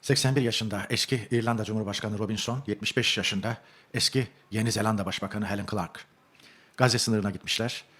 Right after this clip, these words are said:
Hayati malzeme taşıyan kamyonların önemli bir kısmı geri çevriliyor. "Dünya bilmeli, buna son verilmeli." diyorlar.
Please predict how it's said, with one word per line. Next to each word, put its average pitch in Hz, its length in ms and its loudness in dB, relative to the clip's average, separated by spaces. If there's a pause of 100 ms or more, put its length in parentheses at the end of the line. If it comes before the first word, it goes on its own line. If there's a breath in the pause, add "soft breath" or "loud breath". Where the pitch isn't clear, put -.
(320 loud breath)
Hayati 120 300 4
malzeme 113 300 2
taşıyan 110 360 -2
kamyonların 107 500 -2
önemli 117 320 2
bir 110 80 0
kısmı - 260 -6
geri 110 160 0
çevriliyor. 101 480 0 (100)
"Dünya 107 340 0
bilmeli, 104 440 0 (260 loud breath)
buna 123 140 0
son 135 240 2
verilmeli." 101 340 0
diyorlar. 87 400 -8